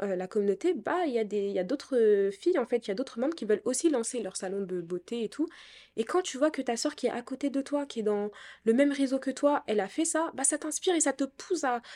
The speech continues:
continuer à, à cultiver ton ambition. Donc, euh, voilà. C'est notamment, euh, une des raisons pour laquelle j'ai créé, euh,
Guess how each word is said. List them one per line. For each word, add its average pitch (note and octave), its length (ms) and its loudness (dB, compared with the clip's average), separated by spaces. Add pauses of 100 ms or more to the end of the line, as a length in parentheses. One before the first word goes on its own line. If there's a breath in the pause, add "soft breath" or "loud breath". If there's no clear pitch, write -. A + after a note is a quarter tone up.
(160)
continuer D#4+ 640 4
à, G#3 540 -2
à G3 40 -4 (220)
cultiver D#4 440 4
ton C#4+ 200 -2
ambition. C4 420 -2 (1800)
Donc, A3 320 0
euh, G3 280 0
voilà. F3+ 220 -4 (300)
C'est - 120 -8
notamment, C4 540 0
euh, G3 600 -4 (380)
une A#3+ 120 -2
des A3 100 4
raisons G#3 280 -2
pour A3 120 -4
laquelle G3 300 -2
j'ai F#3+ 180 -4
créé, G3 460 -6
euh, F3 220 -8